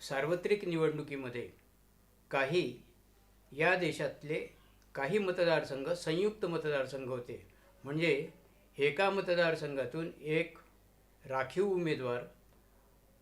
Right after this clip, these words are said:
आणि एक सर्वसाधारण उमेदवार असे निवडून द्यावयाचे होते आणि एका मतदाराला या संयुक्त मतदारसंघामध्ये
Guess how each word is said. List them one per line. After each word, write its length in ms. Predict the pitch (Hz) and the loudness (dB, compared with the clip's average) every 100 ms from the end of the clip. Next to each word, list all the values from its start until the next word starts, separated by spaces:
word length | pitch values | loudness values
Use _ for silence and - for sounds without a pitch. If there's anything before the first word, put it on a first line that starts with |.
| - _ - | -20 _ -6
आणि 460 | 127 151 151 135 - - - | 0 2 2 -2 -8 -20 -2
एक 340 | 147 175 175 - - - _ - | 2 2 0 -16 -20 -20 _ -14
सर्वसाधारण 840 | - 143 180 180 165 165 156 156 | -2 0 2 2 4 4 4 0
उमेदवार 420 | 139 139 139 123 - - - - - | -2 0 2 2 -2 -14 -20 -16 -12
असे 220 | 131 170 | -2 0
निवडून 320 | 156 151 151 | 0 0 0
द्यावयाचे 420 | 147 139 131 135 | 2 4 4 2
होते 440 | 127 120 170 - - - - | -4 -2 -4 -4 -10 -20 -6
आणि 440 | 131 139 160 180 92 - - - - _ _ | 0 2 2 0 -2 -16 -20 -20 -20 _ _
एका 340 | 147 151 190 196 | 0 2 4 4
मतदाराला 840 | 190 170 156 143 135 131 180 175 - - _ _ _ _ 131 | 2 2 4 4 4 2 0 -2 -14 -20 _ _ _ _ -2
या 240 | 151 175 | 2 2
संयुक्त 380 | 170 180 214 190 | 2 0 0 -2
मतदारसंघामध्ये 1120 | 170 156 151 135 131 135 131 127 131 165 | -2 0 0 0 -2 -4 -4 -4 -2 -2